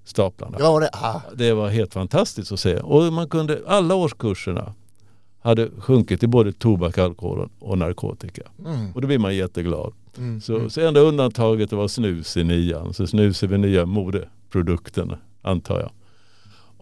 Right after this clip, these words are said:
Speaker 1: Och dessutom var det så att man kan se att tobaken i årskurs sju har sjunkit i en snygg linje. Så nu var nästan inte, det var nog inte någon i stort sett som hade använt tobak innan de började sjuan.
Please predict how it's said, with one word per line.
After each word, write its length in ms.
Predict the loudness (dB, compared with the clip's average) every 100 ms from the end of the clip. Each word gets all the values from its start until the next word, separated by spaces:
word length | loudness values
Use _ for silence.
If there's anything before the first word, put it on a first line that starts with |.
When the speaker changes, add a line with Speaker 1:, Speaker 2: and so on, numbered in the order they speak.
| -4
Speaker 1:
Och 240 | 0 0 0
dessutom 680 | -2 0 2 2 0 -2 -2
var 180 | 2 2
det 80 | 2
så 140 | 0
att 160 | 0 0
man 140 | 2
kan 200 | 2 2
se 380 | 2 2 4 2 -4 -20 -20 -2
att 160 | 0 0 -2
tobaken 800 | 0 0 -2 -4 -4 -2 0 2
i 60 | 2
årskurs 420 | 2 0 -4 -8
sju 420 | 0 0 0 -4 -12
har 320 | -4 -2 0 -4 -18 -20
sjunkit 880 | -2 4 6 4 0 -6 -6 -14 -20 -20 -20 -8
i 200 | -2 0
en 180 | -2 -8 -20 -20 -20 -20 -18
snygg 480 | -4 2 4 4 2
linje. 360 | 0 0 -4 -4
Så 120 | 2
nu 80 | 4
var 140 | 4
nästan 340 | 2 -2 0 2
inte, 440 | 2 0 -2 -4
det 160 | -6 -2
var 180 | 2 2
nog 140 | 2
inte 180 | -2 0
någon 440 | 2 2 -2 -4 -6
i 40 |
stort 300 | -4 -4 -4
sett 260 | -10 -12 -10
som 200 | -8 -4
hade 260 | -4 -2
använt 480 | -2 0 0 -2 -4
tobak 440 | -2 -2 -2 -6 -6
innan 200 | -6 -6
de 140 | -6
började 260 | -6 -8 -6
sjuan. 520 | -4 -4 -4 -8